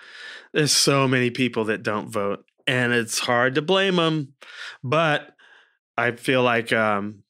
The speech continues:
I can put some of the blame on ourselves, on myself, and not making a better case to them why they should. Because there really is, like, you know, you always hear about the ninety-nine percent. It's like, if we could get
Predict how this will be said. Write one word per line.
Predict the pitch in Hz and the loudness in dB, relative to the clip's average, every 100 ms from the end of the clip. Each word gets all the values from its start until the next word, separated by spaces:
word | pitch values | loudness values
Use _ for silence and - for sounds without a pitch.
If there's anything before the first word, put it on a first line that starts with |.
| - | -16
I | - | -4
can | 131 | -4
put | - 131 - | 0 0 2
some | 143 | 2
of | 139 | 2
the | 127 | 2
blame | 123 135 131 127 117 - _ _ _ _ _ _ _ _ _ _ _ _ _ _ _ | 2 4 4 0 -2 -10 _ _ _ _ _ _ _ _ _ _ _ _ _ _ _
on | 120 131 | 0 2
ourselves, | 127 123 139 127 123 120 - - | 2 0 2 2 2 0 -10 -6
on | 120 117 | -4 0
myself, | 120 120 - 127 113 113 - - _ _ _ _ _ _ | 0 0 0 2 2 2 -4 -12 _ _ _ _ _ _
and | 135 120 | -2 0
not | 123 123 120 | 2 2 2
making | 135 131 127 117 | 0 0 0 -2
a | |
better | 104 117 110 | 0 0 0
case | 104 - 113 110 | 0 0 0 0
to | 104 | -4
them | 104 98 98 | -4 -4 -4
why | 101 101 104 101 98 - _ _ _ _ _ _ _ - | 0 2 2 0 -4 -8 _ _ _ _ _ _ _ -4
they | 113 | -2
should. | 104 - 110 98 92 | 0 0 0 -2 -4
Because | 110 120 123 | -6 -2 0
there | 139 | 2
really | 127 156 160 127 131 | 2 2 4 2 2
is, | 143 123 107 - | 2 0 -2 -2
like, | 117 104 - - _ _ _ _ | -2 -2 -6 -16 _ _ _ _
you | 123 | -2
know, | 120 | 0
you | 123 127 | 2 2
always | 123 117 | 2 2
hear | 131 | 2
about | 123 113 107 | 2 0 -2
the | 110 | -2
ninety-nine | 117 117 113 113 113 | 0 0 0 0 -2
percent. | - 104 - 123 101 - _ - - _ _ 120 | -4 -6 -2 -2 -2 -6 _ -20 -20 _ _ -8
It's | - | -2
like, | 117 120 | -2 0
if | - | 0
we | 143 | 0
could | 143 117 | 0 -2
get | 113 117 113 | 0 0 0